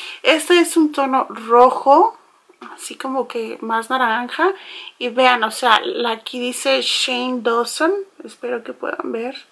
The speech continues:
Dice Shane Dawson, esto es como en color, eh, metálico, gris metálico, definitivamente diferente a los tonos que normalmente saca Jeffree Star. Y aquí vamos a hacer un swatch,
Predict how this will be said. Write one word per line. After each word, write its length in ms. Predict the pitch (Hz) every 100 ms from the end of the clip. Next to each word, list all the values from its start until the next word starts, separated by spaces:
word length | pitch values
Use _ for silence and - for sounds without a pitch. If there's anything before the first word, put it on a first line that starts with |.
| _ _ _ _ _ _ _
Dice 240 | 240 - 240
Shane 420 | - - 240 233
Dawson, 500 | 240 247 - 262 247
esto 340 | 247 240 - 233
es 160 | 233
como 220 | - 247
en 60 | 233
color, 440 | 220 226 233 240 - - - - - _
eh, 260 | - 247 -
metálico, 840 | 247 226 - 330 339 359 339 339 302
gris 260 | 262 285
metálico, 560 | 311 311 285 285 285 269
definitivamente 800 | 254 247 240 233 277 294 285 294
diferente 760 | 262 - 226 240 240 277 285 -
a 140 | 240
los 380 | 240 233 - - - - - - _ _
tonos 680 | 254 247 247 254 247 - - _ _ _ _ - - -
que 80 |
normalmente 580 | 247 233 247 277 311 302
saca 300 | - 277 277
Jeffree 300 | 269 262 247
Star. 380 | 247 - 269 -
Y 80 | 240
aquí 220 | 233 269
vamos 280 | 285 285 294
a 40 |
hacer 180 | 247 254
un 120 | 254
swatch, 480 | - 233 240 -